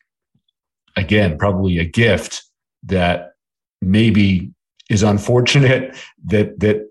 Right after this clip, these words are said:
it's that sort of facing death that, that forces us to do that. But I think that's true in the fire service too, and maybe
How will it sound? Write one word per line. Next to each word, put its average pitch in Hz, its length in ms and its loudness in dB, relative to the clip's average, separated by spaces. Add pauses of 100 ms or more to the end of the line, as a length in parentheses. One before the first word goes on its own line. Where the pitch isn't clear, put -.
it's 101 280 -2
that 107 360 0
sort 107 160 -2
of 92 140 -4
facing 107 600 0
death 95 440 -2 (100)
that, 92 320 -4
that 87 260 -4 (440)
forces 107 720 -2
us 104 160 2
to 98 120 -4
do 107 200 0
that. 123 380 -2 (440)
But 117 120 0
I 113 80 2
think 131 160 2
that's 123 360 0
true 131 280 0
in 127 60 2
the 110 80 0
fire 113 320 0
service 120 480 -4
too, 123 300 0
and 98 100 2
maybe 104 300 0